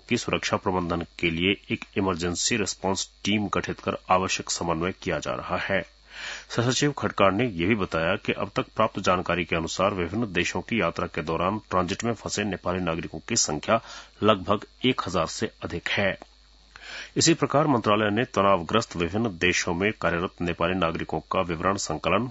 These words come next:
सहयोग और उद्धार के उद्देश्य से एक ऑनलाइन पोर्टल संचालन में लाया गया है।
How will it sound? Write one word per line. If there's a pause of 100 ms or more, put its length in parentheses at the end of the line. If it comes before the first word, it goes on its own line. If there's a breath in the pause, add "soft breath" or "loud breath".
(160)
सहयोग
और
उद्धार
के
उद्देश्य
से
एक (140)
ऑनलाइन
पोर्टल
संचालन
में
लाया
गया
है।